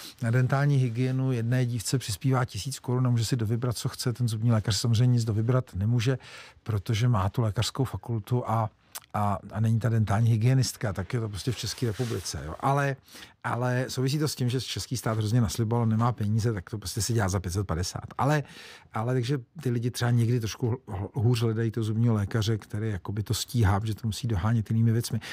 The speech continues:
A takhle by ta prohlídka měla vypadat. Samozřejmě něco jiného je, když mám nějakou,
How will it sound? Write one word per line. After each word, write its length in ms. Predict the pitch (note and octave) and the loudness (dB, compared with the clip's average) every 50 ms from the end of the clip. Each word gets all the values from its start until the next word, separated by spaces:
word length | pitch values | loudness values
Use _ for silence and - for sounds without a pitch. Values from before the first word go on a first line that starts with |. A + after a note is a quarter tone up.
| - - | -10 -6
A 100 | - - | -2 0
takhle 180 | B2 C3 D#3 E3 | 2 2 2 2
by 80 | E3+ | 0
ta 80 | D#3+ D3+ | 0 -2
prohlídka 300 | C#3 D3 D3+ - - D3 | -2 -2 -2 -2 0 0
měla 140 | D3 C3+ B2+ | 2 2 0
vypadat. 280 | A#2+ - C#3+ C3 - | 0 0 -2 -2 -2
Samozřejmě 320 | - C3+ C3+ A#2+ C#3+ C#3+ C3 - - - - - _ - | 0 0 2 2 2 0 -2 -6 -12 -20 -20 -14 _ -2
něco 240 | B2 C3 - - D#3+ | 0 0 0 0 0
jiného 320 | D#3 C3+ B2 B2 B2 C3+ | 0 2 2 2 2 2
je, 60 | C#3 B2+ | 2 0
když 160 | A#2 - G#2+ | 0 -2 0
mám 140 | C3+ C3 C3 | 0 2 2
nějakou, 440 | B2 A2+ - - C#3 C3 A#2+ G#2 | 2 0 0 0 0 0 0 -2